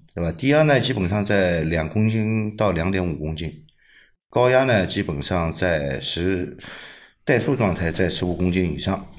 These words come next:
啊，不超过十八公斤。那么，<clears throat> 如果低压高，高压低，那就是空调棒老化了，它有可能造成制冷效果差。还有呢，就是你之前有没有换过冷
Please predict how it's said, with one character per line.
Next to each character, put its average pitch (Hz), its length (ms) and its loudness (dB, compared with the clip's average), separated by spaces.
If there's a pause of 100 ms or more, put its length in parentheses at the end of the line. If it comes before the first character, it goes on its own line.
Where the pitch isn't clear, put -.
(220)
啊， 80 160 -4 (220)
不 92 80 -6
超 98 220 -2
过 92 160 0
十 - 160 -4
八 78 120 0
公 78 180 -4
斤。 76 160 -8 (1300)
那 104 120 -2
么， 104 360 2 (920)
<clears throat> - 920 -20
如 117 220 4
果 98 260 6
低 143 200 0
压 151 120 6
高， 147 180 4
高 143 160 4
压 139 120 4
低， 143 240 0 (160)
那 104 140 0
就 98 120 0
是 90 220 -2
空 123 160 -2
调 123 100 0
棒 120 140 -2
老 76 120 2
化 - 200 -4
了， - 80 -10 (1080)
它 92 80 -2
有 95 120 6
可 95 120 -2
能 85 120 2
造 92 100 0
成 82 220 -4 (500)
制 - 140 -2
冷 78 120 -2
效 85 140 -2
果 69 100 -4
差。 - 280 -8 (640)
还 113 100 4
有 127 120 4
呢， 98 180 4
就 95 120 0
是 82 640 -2
你 85 100 -2
之 92 160 -4
前 98 220 2
有 82 80 0
没 82 100 0
有 87 140 0 (240)
换 98 260 -2
过 78 120 -2
冷 65 120 -4